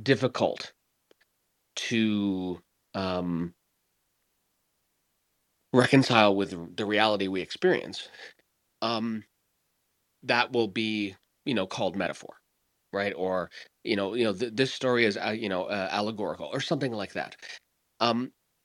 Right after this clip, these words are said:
and yet there are certain parts, you know, that would seem more metaphorical to me that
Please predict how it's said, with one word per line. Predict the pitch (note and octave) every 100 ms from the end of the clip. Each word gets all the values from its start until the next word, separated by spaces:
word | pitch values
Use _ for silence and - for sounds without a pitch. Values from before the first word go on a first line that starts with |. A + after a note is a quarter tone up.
| _ _ -
and | C3+
yet | C3 B2
there | A#2+
are | A#2 A2
certain | D#3 B2+ B2
parts, | - G2 F2+ - - -
you | - A2+
know, | G2
that | G2+
would | G2+ F#2
seem | - C#3+ C3 F2 F2+ - - - - _ _
more | G#2 G#2+ G2+ F#2 E2+ - - - _
metaphorical | G#2+ G#2+ F#2+ G#2 F2+ F2+ E2 D#2+ - _ _ -
to | G#2+
me | A2 F#3+ D#2+ - - - - - _ _ B2
that | A2 F#2 - -